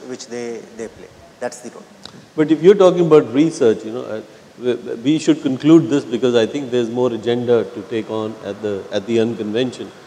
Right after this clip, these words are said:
Speaker 2: But thank you very much. But I, I would recommend there's Miss Iti Gupta there, and you could talk to her in detail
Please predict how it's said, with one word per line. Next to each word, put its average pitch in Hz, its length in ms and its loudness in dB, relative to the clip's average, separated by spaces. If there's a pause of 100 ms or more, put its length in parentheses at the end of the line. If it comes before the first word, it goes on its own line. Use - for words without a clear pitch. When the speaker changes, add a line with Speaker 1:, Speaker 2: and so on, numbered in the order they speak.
(280)
Speaker 2:
But 123 80 -8
thank 156 200 4
you 160 100 6
very 135 300 4
much. 175 220 2 (160)
But 139 180 2
I, 131 180 4
I 131 180 4
would 147 180 0
recommend 147 460 4
there's 127 300 4
Miss 127 260 0
Iti 139 240 0
Gupta 127 360 2
there, 120 320 6
and 113 140 -2
you 117 80 -6
could 117 220 -4 (180)
talk 127 240 2
to 120 120 0
her 127 100 4
in 117 180 -4
detail 117 480 0